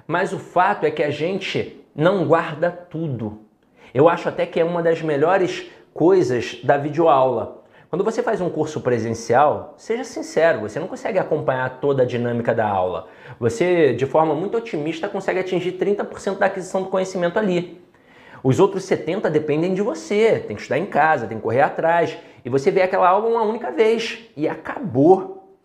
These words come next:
Agora, na videoaula, você vê quantas vezes você quiser.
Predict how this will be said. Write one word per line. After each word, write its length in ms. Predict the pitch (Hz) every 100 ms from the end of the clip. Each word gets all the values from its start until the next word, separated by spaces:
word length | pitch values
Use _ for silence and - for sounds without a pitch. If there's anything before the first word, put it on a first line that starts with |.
| _ -
Agora, 320 | - 156 170 175
na 100 | 175
videoaula, 760 | 175 180 175 123 101 - -
você 240 | - 139 175
vê 140 | 180
quantas 420 | 180 170 175 170
vezes 300 | 127 139 147
você 240 | 147 147 151
quiser. 640 | 156 175 127 127 139 -